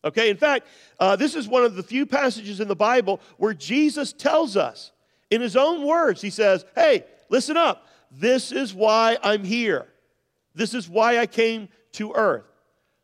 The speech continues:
So it's an important passage. Let's follow along, uh, as I read Luke chapter five, twenty-seven through thirty-two. Later, as Jesus left the town, he saw a tax collector named Levi. And again,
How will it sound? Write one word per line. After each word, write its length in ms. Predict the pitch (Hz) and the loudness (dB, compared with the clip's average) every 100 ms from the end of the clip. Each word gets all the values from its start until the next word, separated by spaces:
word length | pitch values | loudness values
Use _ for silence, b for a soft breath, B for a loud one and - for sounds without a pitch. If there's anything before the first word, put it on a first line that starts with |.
| _ | _
So 120 | 254 | -6
it's 100 | 269 | -4
an 80 | 240 | -4
important 400 | 226 180 208 185 | -6 -2 -2 -2
passage. 400 | 165 135 127 120 | -2 -4 -6 -4
Let's 140 | 240 - | -4 0
follow 320 | 226 214 208 | 2 2 2
along, 320 | 196 202 190 B B - | 4 2 0 B B 0
uh, 240 | 156 147 | 2 2
as 160 | 170 165 | 0 0
I 100 | 165 | -2
read 320 | 170 233 208 | -2 -4 -6
Luke 160 | 226 196 | -8 -4
chapter 320 | 226 - 185 | -4 -2 -4
five, 400 | - 220 226 214 | 0 2 2 0
twenty-seven 600 | - 208 208 214 196 190 | -4 -4 -4 -2 -2 -2
through 180 | 180 180 | -10 -12
thirty-two. 600 | 180 170 160 208 190 123 B B B | -8 -6 -8 -8 -8 -8 B B B
Later, 540 | 160 220 285 269 208 208 | -4 0 2 2 0 2
as 240 | 190 180 | 0 -2
Jesus 480 | - 240 220 240 196 | -6 -6 -4 -8 -4
left 260 | 220 214 | -2 -2
the 60 | - | -6
town, 420 | - 170 160 170 B B | -4 -2 0 -2 B B
he 120 | - 208 | -10 -4
saw 260 | 220 220 | -2 0
a 40 | 196 | -2
tax 380 | - 254 269 | -2 -2 -4
collector 460 | - 180 165 170 185 | -6 -4 -4 -4 -6
named 340 | 175 185 180 | -4 -4 -6
Levi. 380 | 170 220 165 139 | -8 -6 -2 0
And 80 | 143 | 0
again, 320 | 175 214 196 | 0 -2 -2